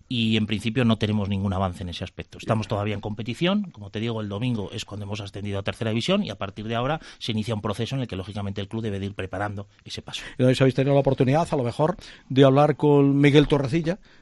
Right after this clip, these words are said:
Speaker 2: director deportivo del Real Betis Balompié, o Ángel Medina, mm, coordinador o secretario técnico del Celta de Vigo, junto con, con Felipe Miñambres,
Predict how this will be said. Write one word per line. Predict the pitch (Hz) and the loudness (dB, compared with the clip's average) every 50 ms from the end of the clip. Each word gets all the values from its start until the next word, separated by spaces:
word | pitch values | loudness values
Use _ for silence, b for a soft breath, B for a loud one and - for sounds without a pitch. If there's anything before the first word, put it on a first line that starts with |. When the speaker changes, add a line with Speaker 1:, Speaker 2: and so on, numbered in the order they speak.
| b b | b b
Speaker 2:
director | b 139 135 - - 147 | b 2 4 4 4 2
deportivo | 135 139 131 135 127 - 143 139 135 131 | 2 2 0 0 0 0 2 2 4 4
del | 135 131 131 131 127 | 4 4 4 4 2
Real | 120 131 139 131 | 2 2 2 2
Betis | 131 - 147 117 | 2 0 0 0
Balompié, | 123 131 123 120 120 160 165 175 - B B B B B - | 0 0 0 0 0 -2 -2 -2 -6 B B B B B -2
o | 175 175 - - - - - | -2 -2 -2 -6 -14 -6 -2
Ángel | - 151 156 143 - - 151 147 139 | 0 0 0 0 0 0 0 0 0
Medina, | 147 156 160 175 160 151 170 - - - - - | 2 2 4 4 4 2 0 -2 -6 -12 -12 -8
mm, | - 127 127 127 127 127 127 127 123 120 120 110 _ | -4 -4 -2 -2 -2 -4 -6 -6 -8 -10 -12 -12 _
coordinador | - 107 101 117 120 113 117 127 147 170 180 170 147 | -10 -8 -6 -4 -4 -2 0 2 4 4 4 4 2
o | 123 | -2
secretario | - 123 113 113 - 143 143 147 135 135 | -4 -6 -6 -6 -6 -4 -2 -2 -2 -2
técnico | - 151 123 160 170 - - 170 - - b b b b b | 0 0 -2 0 -2 -4 -6 -8 -10 -10 b b b b b
del | 127 120 135 135 127 127 123 123 123 120 120 113 | 0 4 6 6 6 6 6 4 2 0 -2 -2
Celta | - - 147 139 - 147 | -2 -2 -2 0 0 0
de | 147 | 0
Vigo, | 151 147 170 170 B B B B | 2 0 0 -2 B B B B
junto | B - 151 139 - 131 | B -2 0 0 0 -2
con, | - - 139 127 123 123 123 - - | 0 2 2 2 2 0 -2 -4 -4
con | - 127 120 | -2 -2 0
Felipe | - 127 120 110 120 107 | 2 2 2 2 2 0
Miñambres, | 113 120 139 160 135 90 92 - - | 0 2 2 0 0 -2 -6 -10 -14